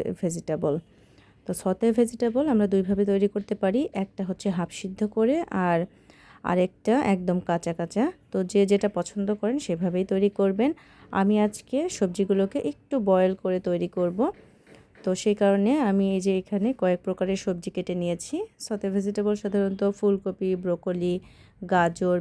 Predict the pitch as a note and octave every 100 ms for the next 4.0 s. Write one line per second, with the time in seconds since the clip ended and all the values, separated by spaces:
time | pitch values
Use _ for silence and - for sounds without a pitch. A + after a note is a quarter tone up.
0 | F3+ F3 E3+ E3+ G3 - F3 E3 D#3 E3
1 | E3+ G3+ D4 - - - - - F3+ F#3
2 | F#3 F3+ F3+ A3+ A#3+ - _ F#3+ F3+ F3
3 | F3+ F3+ F3+ - F#3+ E3 F3 E3+ E3+